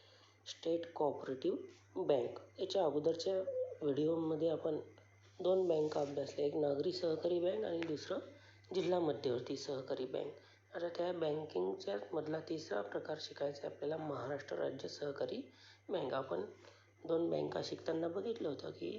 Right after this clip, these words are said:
भारतामध्ये किंवा महाराष्ट्र राज्यामध्ये त्रिस्तरीय पतपुरवठा रचना अस्तित्वात आहे आणि ती मॅकलेगन यांच्या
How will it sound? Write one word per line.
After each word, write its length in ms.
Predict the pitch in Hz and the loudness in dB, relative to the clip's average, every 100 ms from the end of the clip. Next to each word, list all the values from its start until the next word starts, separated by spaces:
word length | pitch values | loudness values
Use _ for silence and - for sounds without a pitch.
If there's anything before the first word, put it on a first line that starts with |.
| - - - - - | -10 -20 -20 -20 -16
भारतामध्ये 880 | 233 196 165 135 139 - 156 147 160 233 - | -12 -8 -4 -2 -4 -2 0 0 0 -4 -4
किंवा 160 | 170 156 | 0 2
महाराष्ट्र 540 | 147 135 127 127 - | 2 0 0 -4 -2
राज्यामध्ये 640 | 143 135 - - 156 151 214 - - - - - | 0 0 -2 -4 -4 -4 -6 -6 -18 -20 -20 -2
त्रिस्तरीय 760 | 196 226 - - 175 170 170 | 0 0 -2 0 2 4 2
पतपुरवठा 800 | 175 160 156 143 147 135 131 165 | 0 0 0 0 2 2 0 0
रचना 320 | 156 135 170 | -2 -2 0
अस्तित्वात 600 | 180 - - - - - | 0 -2 -6 -6 -4 -2
आहे 180 | 214 160 143 - - | -2 -4 -6 -12 -4
आणि 140 | 175 160 175 | -2 0 0
ती 40 | |
मॅकलेगन 720 | 170 147 139 143 139 170 208 240 - - - - - | 0 0 0 0 2 0 -2 -6 -12 -20 -20 -20 -2
यांच्या 460 | 170 156 156 175 | 0 0 -2 -4